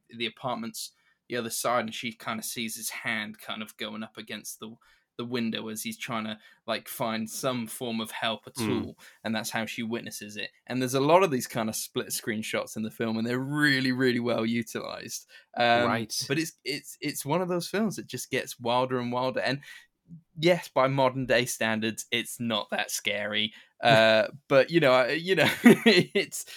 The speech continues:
Speaker 2: But, you
Speaker 1: it's
Speaker 2: know
Speaker 1: creepy and it's weird and it's full of, like, really dodgy acting and, and, and all kinds of stuff. And, uh, it's, it's not very long. I think it's ninety minutes. Um, and I, and
Speaker 2: Mm.
Speaker 1: I just had an absolute blast when I,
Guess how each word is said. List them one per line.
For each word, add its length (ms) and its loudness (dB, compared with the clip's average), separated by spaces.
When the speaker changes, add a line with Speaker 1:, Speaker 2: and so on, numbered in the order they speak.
Speaker 2:
But, 100 6
you 80 4
Speaker 1:
it's 0 -
Speaker 2:
know 120 4
Speaker 1:
creepy 400 2
and 100 4
it's 180 -6
weird 420 4
and 180 4
it's 200 -2
full 260 0
of, 140 0
like, 260 2
really 460 0
dodgy 400 0
acting 600 0
and, 280 -4
and, 240 0
and 200 0
all 160 -2
kinds 340 -4
of 60 -8
stuff. 240 -6
And, 200 -4
uh, 300 4
it's, 320 -6
it's 180 -4
not 180 -2
very 180 2
long. 220 -2
I 60 -2
think 240 -6
it's 160 -10
ninety 380 -4
minutes. 520 -6
Um, 760 2
and 140 -4
I, 140 -8
and 360 2
Speaker 2:
Mm. 100 -16
Speaker 1:
I 60 -10
just 220 -12
had 220 0
an 240 -6
absolute 600 -4
blast 420 -2
when 100 -8
I, 80 -6